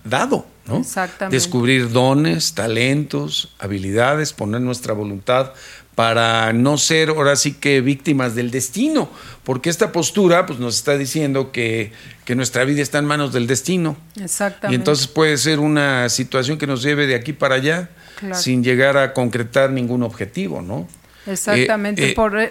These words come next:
Speaker 2: por eso, Toño, eh, es tan importante saber que que cuando nosotros nacemos de Dios,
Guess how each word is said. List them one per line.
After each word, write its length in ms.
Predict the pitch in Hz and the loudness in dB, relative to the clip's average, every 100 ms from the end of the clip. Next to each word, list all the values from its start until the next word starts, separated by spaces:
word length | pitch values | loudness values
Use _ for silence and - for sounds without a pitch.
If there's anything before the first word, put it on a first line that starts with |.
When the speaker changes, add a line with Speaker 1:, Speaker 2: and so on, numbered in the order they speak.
| 226 | 0
Speaker 2:
por 180 | 240 233 | 0 4
eso, 320 | 247 247 247 | 2 4 2
Toño, 580 | 208 226 233 254 339 311 | 2 0 2 2 4 2
eh, 380 | 202 190 190 - 196 | 2 0 0 -2 -2
es 140 | 208 - | -2 2
tan 340 | 247 220 202 | 2 2 0
importante 680 | 190 180 190 180 196 196 214 | -2 0 -2 0 -2 0 -2
saber 560 | 202 180 170 185 185 196 | 0 0 0 -2 -2 -4
que 500 | 202 175 165 156 151 - - - - _ _ | -4 -2 -2 -4 -10 -20 -20 -20 -20 _ _
que 840 | - 190 185 175 175 175 175 170 - | -6 -4 -2 0 0 -2 -2 -4 -8
cuando 340 | - 202 196 196 | -2 0 2 0
nosotros 640 | 202 196 233 233 269 269 | -2 -2 -2 -2 -4 -4
nacemos 600 | 233 196 196 220 214 214 | -2 -2 -2 -4 -4 -6
de 140 | 190 180 | -6 -6
Dios, 640 | 180 196 202 226 247 - | -4 -2 0 -2 -6 -12